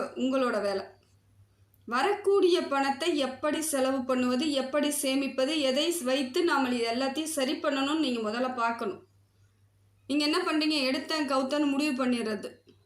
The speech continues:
அதே போல ரிஷபராசிக்காரர்களுக்கு வண்டி வாகனங்கள் மீது ரொம்ப ஒரு ஆர்வம் இருந்துகிட்டே இருக்கும். அவங்க அந்த வாகனங்கள்லாம் அவங்களுக்கு ரொம்ப பிடிக்கும். முடிந்த வரைக்கும் அவங்க டிராவலிங்ல தான் இருப்பாங்க. ஒண்ணு காரோ, பைக்கோ, ஃப்ளைட்டோ,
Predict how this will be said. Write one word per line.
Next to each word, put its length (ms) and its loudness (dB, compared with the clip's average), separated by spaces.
அதே 380 2
போல 400 0
ரிஷபராசிக்காரர்களுக்கு 1400 0
வண்டி 440 4
வாகனங்கள் 640 0
மீது 260 -2
ரொம்ப 440 4
ஒரு 160 2
ஆர்வம் 580 0
இருந்துகிட்டே 420 -2
இருக்கும். 320 -2
அவங்க 240 0
அந்த 160 0
வாகனங்கள்லாம் 720 2
அவங்களுக்கு 340 0
ரொம்ப 180 -2
பிடிக்கும். 420 -6
முடிந்த 360 4
வரைக்கும் 280 2
அவங்க 240 2
டிராவலிங்ல 500 4
தான் 180 0
இருப்பாங்க. 460 -4
ஒண்ணு 240 0
காரோ, 440 0
பைக்கோ, 440 0
ஃப்ளைட்டோ, 480 0